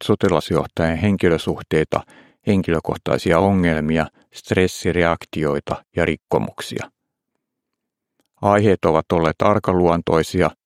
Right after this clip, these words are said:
suorastaan tabuja. Auktoriteettien läpivalaisua ei ole aina pidetty suotavana, yksilöihin kajoaminen on ollut vastoin historian tutkimuksen perinnettä.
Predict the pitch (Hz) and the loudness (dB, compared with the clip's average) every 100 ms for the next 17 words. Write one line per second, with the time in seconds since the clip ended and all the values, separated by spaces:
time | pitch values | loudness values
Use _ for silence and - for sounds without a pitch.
0 | _ - 87 78 73 - 78 76 71 73 | _ 0 2 2 -2 -4 -2 0 0 -2
1 | 71 - 62 - - _ _ _ _ _ | -2 0 -2 -2 -10 _ _ _ _ _
2 | _ _ _ _ _ _ _ _ _ _ | _ _ _ _ _ _ _ _ _ _
3 | _ _ _ - 120 131 - 101 95 - | _ _ _ 0 2 2 0 0 0 0
4 | 90 - 95 95 110 - 87 82 80 76 | 0 0 0 2 0 0 0 2 2 0
5 | 71 - - 69 - _ _ _ - 92 | 0 -2 -2 -2 -6 _ _ _ -4 0
6 | 90 87 87 98 95 85 - - - - | 2 0 0 -2 0 -2 -2 -6 -6 -12
7 | - - 104 98 82 78 80 78 - _ | -6 0 2 2 0 0 -2 -4 -8 _
8 | _ _ _ - 113 - 87 85 82 87 | _ _ _ -4 -2 -2 0 2 2 -2
9 | - 95 92 85 76 76 73 71 - _ | 0 2 4 2 2 -2 -2 -4 -8 _
10 | - 85 85 78 - 90 90 90 - 80 | -4 -2 0 -2 -4 0 0 0 -4 -6
11 | 69 90 - 80 69 64 78 - - - | -4 -6 -6 -6 -4 -4 -6 -6 -8 -8
12 | - - - 76 - - - _ - | -8 -6 -2 -2 -4 -10 -16 _ -20